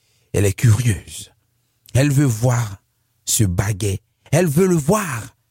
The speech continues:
Elle demande à son père, elle le supplie, « Je veux le voir. » Parce que des habits, oh,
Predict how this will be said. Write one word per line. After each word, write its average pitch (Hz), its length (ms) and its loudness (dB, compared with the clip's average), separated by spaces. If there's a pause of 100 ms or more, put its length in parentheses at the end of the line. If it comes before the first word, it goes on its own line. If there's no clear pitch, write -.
(220)
Elle 120 160 -2
demande 110 240 0
à 104 40 -2
son 104 140 -6
père, 107 540 -2
elle 123 80 -2
le 113 100 2
supplie, « 123 580 -2
Je 127 120 -2
veux 135 160 0
le 135 80 0
voir. » 135 320 0 (200)
Parce 131 220 -2
que 139 180 0 (220)
des 143 300 0
habits, 147 400 0
oh, 190 420 -2